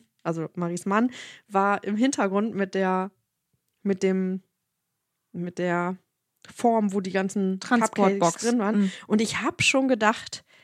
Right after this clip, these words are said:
Speaker 1: mutig, <laughs> dass er diese Box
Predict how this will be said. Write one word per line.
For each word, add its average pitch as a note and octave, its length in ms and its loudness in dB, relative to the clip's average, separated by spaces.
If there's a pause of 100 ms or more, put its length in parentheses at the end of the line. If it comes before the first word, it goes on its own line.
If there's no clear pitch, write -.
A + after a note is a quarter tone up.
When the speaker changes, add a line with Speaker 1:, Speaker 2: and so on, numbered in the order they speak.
(360)
Speaker 1:
mutig, C4 680 2 (600)
<laughs> A#3 500 0
dass A#3+ 160 4
er D#4+ 80 6
diese B3 260 4
Box G#3+ 520 2